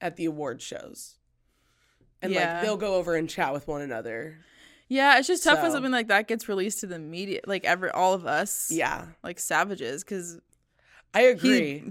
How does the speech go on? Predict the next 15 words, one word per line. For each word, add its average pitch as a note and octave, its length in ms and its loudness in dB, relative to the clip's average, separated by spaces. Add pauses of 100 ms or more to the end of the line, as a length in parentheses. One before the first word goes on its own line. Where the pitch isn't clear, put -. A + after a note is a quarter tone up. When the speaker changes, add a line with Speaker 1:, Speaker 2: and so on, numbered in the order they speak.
(120)
Speaker 2:
probably A3+ 320 8
will F#3+ 120 4
get E3+ 200 0
drugged. E3+ 380 -4 (320)
Speaker 1:
But D4+ 440 6
I A3+ 100 -2
also B3 300 0
don't C#4 220 2
think B3+ 220 0
so A3 220 0
because G3+ 680 -6 (160)
everybody G#3+ 420 0
who G#3 120 -6
loves F3+ 320 -2
her F3+ 320 -6